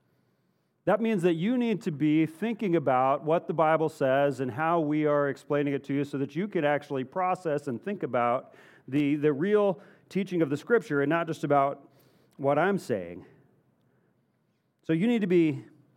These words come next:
looking at these sections of the Bible, thinking about them, listening to us, and that as we try to help you understand the Word. And there's some other things you can also do if you really want to, uh, benefit from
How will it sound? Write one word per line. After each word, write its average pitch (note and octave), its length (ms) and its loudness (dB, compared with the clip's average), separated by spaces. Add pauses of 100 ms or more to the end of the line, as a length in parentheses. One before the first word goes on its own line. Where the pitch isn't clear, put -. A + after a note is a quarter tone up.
(300)
looking G3+ 340 2
at G3 140 0
these F3 180 0
sections D3 380 0
of B2 40 -10
the B2 60 -2
Bible, A2 460 -2
thinking G3+ 420 -2
about B2 340 0
them, B2 220 -2
listening F3 440 0
to A2 180 -4
us, G#2 420 -4
and A2+ 200 -6
that C#3 340 -2
as B2 200 -4
we C3 120 -6
try C3 200 -4
to A#2 80 -2
help A2 220 -6
you A2+ 80 -4
understand A2 380 -6
the A2+ 40 -4
Word. C3+ 220 -2 (260)
And F3+ 140 0
there's C4 140 2
some C#4 80 0
other F#4+ 180 4
things B3 240 0
you G3+ 80 -4
can G3+ 80 0
also A3 300 2
do C#3+ 420 0 (140)
if C#3+ 120 -6
you D3+ 120 -2
really B3+ 160 2
want G#3 320 0
to, D#3 400 0 (340)
uh, B2+ 320 2
benefit D#3 720 -2
from D3 560 2